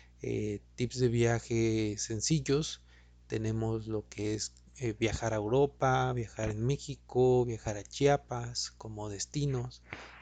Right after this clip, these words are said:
Ya también creo, eh, sí, ya también está el de viajar a Nueva York, ya salió.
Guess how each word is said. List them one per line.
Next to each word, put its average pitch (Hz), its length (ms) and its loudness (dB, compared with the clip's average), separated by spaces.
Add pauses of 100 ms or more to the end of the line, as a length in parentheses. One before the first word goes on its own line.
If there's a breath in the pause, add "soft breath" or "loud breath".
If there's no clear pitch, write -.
(160 loud breath)
Ya 120 140 4
también 117 520 0
creo, 117 440 -4 (120)
eh, 127 220 -8 (120)
sí, 143 140 -6
ya 127 180 0
también 120 260 0
está 117 240 -2
el 113 80 0
de 110 60 0
viajar 107 260 -4
a 107 60 -6
Nueva 101 180 -6
York, 143 380 2 (100)
ya 110 180 -10
salió. 160 540 -2